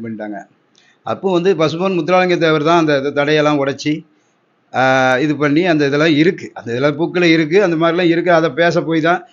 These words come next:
என் மீது வந்து அவங்க வந்து ஒரு வருமத்தில் செயல்பட்டு, இது வந்து தவறில்லாத வார்த்தையை பேசிட்டாரு அப்படின்னு சொல்லி அவங்களே கம்ப்ளைண்ட் பண்ணனால என், நான் சிறைக்கு சென்று, கொஞ்சம் வருத்தம் அளிக்க விஷயம்தான். தெய்வந்தோல மக்கள் ம-, அப்படி பா-, பார்த்தா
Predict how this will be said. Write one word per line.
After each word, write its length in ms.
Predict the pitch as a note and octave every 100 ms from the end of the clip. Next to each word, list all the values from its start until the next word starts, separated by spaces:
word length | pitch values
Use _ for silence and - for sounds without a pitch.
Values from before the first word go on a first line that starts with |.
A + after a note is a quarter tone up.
| _ _ -
என் 200 | D#3+ E3
மீது 220 | D#3+ D#3+
வந்து 260 | D#3 D#3+ E3+ D3+ D3 C#3+ C#3+ C3+
அவங்க 260 | C#3+ D3
வந்து 320 | D3 D3 D#3+ D3
ஒரு 120 | C#3
வருமத்தில் 440 | C#3 D3 E3 D#3
செயல்பட்டு, 600 | C#3+ C3+ B2+ B2 C3+ D3 _ _ _ _ - -
இது 220 | B2 C3
வந்து 240 | C#3 D3 D#3 D3+ D3 C#3 C#3 C3+
தவறில்லாத 540 | C#3+ D3+ D#3+ E3 E3+
வார்த்தையை 480 | D#3+ D#3 D3+ C#3+ D#3
பேசிட்டாரு 300 | D#3 C#3 D3+
அப்படின்னு 300 | D3 C#3 C3+
சொல்லி 160 | C#3+
அவங்களே 560 | D3+ C#3 C#3+ D3 C#3+ B2 _ _ _ -
கம்ப்ளைண்ட் 240 | C3+ D#3 C3+
பண்ணனால 640 | C3+ B2+ C3 D#3 B2 G#2+ G#2 G2 G#2+ _ _ -
என், 200 | C3+ C3+
நான் 220 | C3+ C3+
சிறைக்கு 320 | - D3+ D3+
சென்று, 440 | C#3+ C3 C#3 D3 A#2 _ _ _ _ _ _ _
கொஞ்சம் 220 | D3 D#3
வருத்தம் 260 | E3 E3+ G3
அளிக்க 180 | G3 F3+
விஷயம்தான். 640 | E3+ D#3+ E3 D#3+ D3+ - _ _ _ -
தெய்வந்தோல 400 | D3+ E3 D#3+ D#3
மக்கள் 260 | D3+ D#3
ம-, 120 | D3
அப்படி 220 | C#3+ C#3+ E3+
பா-, 560 | E3 E3 D#3+ D#3 D#3 C#3+
பார்த்தா 480 | E3 D#3 F#3 F3